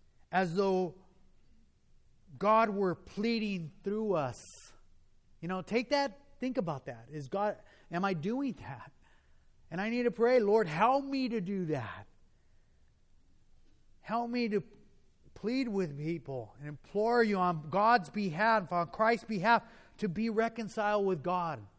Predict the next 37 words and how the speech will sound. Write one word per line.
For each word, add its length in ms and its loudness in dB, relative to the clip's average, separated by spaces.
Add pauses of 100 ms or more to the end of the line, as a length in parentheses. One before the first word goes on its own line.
(120)
God 200 4
will 220 6
open, 280 2
give 160 -2
you 160 2
opportunities. 800 -2
Pray 240 -2
to 80 -2
be 200 -6
equipped. 540 -10 (1120)
In 60 -4
verse 200 4
twenty-one, 460 2
he 100 2
says, 320 4 (280)
For 160 6
he 300 4
who 220 2
made 380 2
him, 720 2 (2000)
Christ, 500 6
who 160 2
knew 200 0
no 240 2
sin, 340 -2
to 100 4
be 180 0
sin 340 -2
for 320 2
us, 320 4
that 220 0
we 280 0
might 320 -2
become 580 -6
the 80 0
righteousness 760 -4
of 100 -10